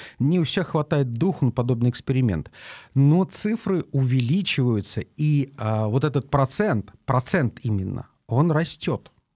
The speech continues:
друзья мои. Поэтому это не такая уж редкость. Когда мы начинали, это была действительно редкость, это практически пионерские почти были вещи.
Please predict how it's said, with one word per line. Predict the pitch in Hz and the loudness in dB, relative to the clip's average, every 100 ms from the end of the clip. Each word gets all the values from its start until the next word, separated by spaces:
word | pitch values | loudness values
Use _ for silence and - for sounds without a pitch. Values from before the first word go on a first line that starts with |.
| _ - | _ -14
друзья | 90 87 87 85 | -8 -8 -4 -6
мои. | - - - _ _ - | -6 -10 -12 _ _ -6
Поэтому | 139 156 202 | -2 0 0
это | - 202 196 | 0 0 0
не | 190 | 0
такая | 170 - 175 | 0 0 0
уж | 160 | 0
редкость. | 147 131 101 - - | 0 -2 -6 -10 -4
Когда | 151 135 143 | -2 0 2
мы | 139 220 | 4 2
начинали, | 269 - 190 160 131 - | 0 -2 -2 0 0 -4
это | 143 147 | -4 -2
была | 147 147 139 | 0 0 0
действительно | 120 131 - 143 190 175 160 | 0 -2 0 0 0 0 2
редкость, | 131 139 - 123 | 2 0 -2 -4
это | - | -4
практически | 123 120 - - - | -6 -4 -2 -4 -4
пионерские | 139 - 135 135 131 104 - - | -4 0 2 2 2 0 -6 -4
почти | 98 - - | -4 -6 -8
были | 90 87 | -4 -4
вещи. | 90 120 175 - | -2 0 -2 -2